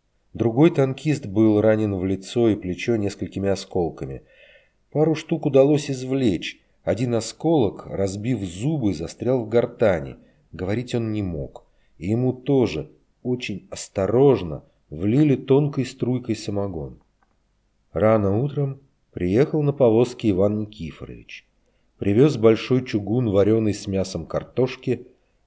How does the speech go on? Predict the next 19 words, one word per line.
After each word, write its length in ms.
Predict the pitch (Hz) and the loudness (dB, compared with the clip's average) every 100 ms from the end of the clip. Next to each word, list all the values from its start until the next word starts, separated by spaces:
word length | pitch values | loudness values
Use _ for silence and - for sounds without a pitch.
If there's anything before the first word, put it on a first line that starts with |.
| - | -2
ковригу 480 | 92 104 156 107 98 | 0 4 2 2 -4
хлеба 640 | - 110 156 151 147 - _ _ | -2 0 4 4 2 0 _ _
и 140 | 147 170 | -12 -10
самосад 600 | - 135 104 - 113 110 | -8 -4 -2 0 0 2
для 140 | 110 | -2
курильщиков. 840 | - 98 80 - - - - _ _ _ _ _ _ _ _ _ _ _ | -2 -4 -4 -8 -14 -16 -20 _ _ _ _ _ _ _ _ _ _ _
«Но 440 | 90 90 95 98 - - _ _ _ _ _ _ | -8 -2 -2 -2 -6 -20 _ _ _ _ _ _
как 260 | - 92 104 | -2 0 2
у 60 | |
вас 220 | 98 90 73 | 2 2 -2
дела?» 520 | 82 73 107 - _ _ _ _ _ _ _ _ _ _ _ _ _ _ _ _ | -2 0 0 -2 _ _ _ _ _ _ _ _ _ _ _ _ _ _ _ _
«Один 420 | 85 90 120 160 | -4 -2 0 2
доходит», 800 | 107 95 - 107 104 85 76 - - - - _ - | 4 2 2 0 2 0 -8 -12 -20 -20 -20 _ -12
отозвался 580 | 95 87 90 78 - | -6 -4 -4 -4 -6
Князьков. 560 | 73 82 - - 76 71 - - | -12 -12 -12 -12 -10 -10 -14 -14
«Двоим 540 | 80 87 117 147 143 | -4 0 2 2 0
срочно 880 | - 95 87 131 131 - 131 123 127 | -2 -4 0 0 0 -6 -6 -4 -4
нужен 580 | 120 101 98 95 107 92 | -2 -2 -4 -4 -4 -2
врач. 600 | 73 69 65 - - | -4 -4 -6 -10 -18